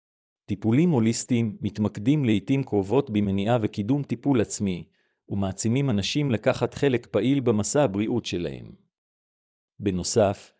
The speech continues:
ניתן להשתמש בטיפולים אלה בשילוב עם רפואה קונבנציונלית,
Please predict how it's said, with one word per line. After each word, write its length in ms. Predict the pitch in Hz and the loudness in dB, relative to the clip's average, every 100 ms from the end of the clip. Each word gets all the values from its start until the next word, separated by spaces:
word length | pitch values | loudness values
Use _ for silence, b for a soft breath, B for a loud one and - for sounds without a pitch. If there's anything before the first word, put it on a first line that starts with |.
| _ | _
ניתן 300 | 107 98 147 | -6 0 2
להשתמש 540 | 147 107 - 98 123 147 | 4 0 0 0 0 0
בטיפולים 580 | 104 98 - 107 131 135 | -2 -2 -2 0 0 0
אלה 220 | 131 131 | 0 0
בשילוב 500 | 101 - 107 127 127 | 0 -2 0 0 0
עם 140 | 113 | 0
רפואה 400 | 98 - 104 127 | 0 0 2 2
קונבנציונלית, 1080 | 139 123 110 117 110 104 104 104 98 92 - | 2 -2 0 0 0 -2 0 0 -2 -6 -12